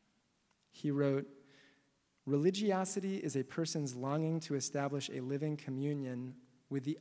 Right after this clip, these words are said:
unconditioned, his will to realize the unconditioned through his action, transposing it into the world of humans."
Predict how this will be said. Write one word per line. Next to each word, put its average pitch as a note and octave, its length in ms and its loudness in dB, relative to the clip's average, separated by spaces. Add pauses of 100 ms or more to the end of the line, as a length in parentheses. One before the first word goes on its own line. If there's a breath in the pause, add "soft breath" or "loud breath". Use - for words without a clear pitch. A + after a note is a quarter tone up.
unconditioned, C#3 960 -2 (640 loud breath)
his D3 220 4
will F3 260 6
to E3+ 160 -2
realize D#3 480 4
the - 160 0
unconditioned D3+ 800 -2
through C3+ 480 0 (160)
his A#2+ 260 -4
action, C3 480 -6 (640 soft breath)
transposing D3 640 2
it C3 240 0
into C3 220 -4
the C3+ 100 0
world B2 540 -4 (300)
of - 120 -6
humans." - 560 -10